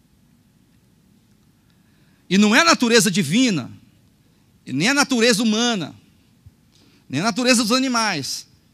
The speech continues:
mas é a natureza de Lúcifer.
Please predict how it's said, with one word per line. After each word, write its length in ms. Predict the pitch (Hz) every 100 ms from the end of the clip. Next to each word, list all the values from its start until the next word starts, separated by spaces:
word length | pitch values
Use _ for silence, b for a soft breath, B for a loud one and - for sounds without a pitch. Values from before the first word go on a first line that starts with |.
| b b b
mas 300 | - 139 123
é 40 | 165
a 80 | 151
natureza 1120 | 175 170 - 151 139 214 269 233 277 277 285 _ _ _ _ _ _ _
de 120 | 143 214
Lúcifer. 460 | 185 - 131 127